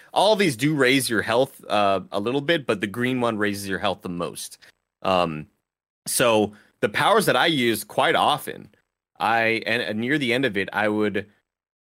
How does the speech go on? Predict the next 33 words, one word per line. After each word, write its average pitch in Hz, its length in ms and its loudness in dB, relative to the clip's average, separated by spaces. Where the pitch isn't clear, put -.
depending 151 400 0
on 143 140 2
the 123 160 -2
enemies, 127 340 0
'cause 110 200 -6
it 110 100 -2
is 110 140 -2
very 113 260 2
rock, 107 380 0
paper, 107 260 -4
scissors, 98 600 -6
whatever 104 360 -2
you're 110 180 0
fighting, 101 520 0
the 90 100 -2
elements, 98 600 -4
the 92 100 -6
Pokemon 104 560 -2
stuff - 280 -2
that 95 100 -2
we're 95 180 -4
all 95 140 2
used 87 300 -8
to 92 100 -8
by 87 160 -2
this 85 200 -8
time. 82 360 -4
Um, 82 220 -4
if 90 160 -4
you're 101 100 0
fighting 95 640 0
a, 82 480 -2
a 87 260 -4